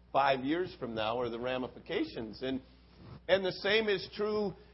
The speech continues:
um, coming full circle with Luther now. Um, what was God's design for baptism?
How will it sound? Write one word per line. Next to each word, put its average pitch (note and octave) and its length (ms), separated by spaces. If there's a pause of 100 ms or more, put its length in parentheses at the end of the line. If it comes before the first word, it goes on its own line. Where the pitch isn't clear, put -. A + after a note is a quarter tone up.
(160)
um, D3 560 (1700)
coming D#3+ 360
full D#3 180 (120)
circle D3 420
with C#3+ 200
Luther D#3 480
now. B2 460 (540)
Um, F3+ 540 (920)
what D#3+ 240
was F#3+ 200
God's F3 440
design G3 520
for G#3+ 100
baptism? F#3+ 720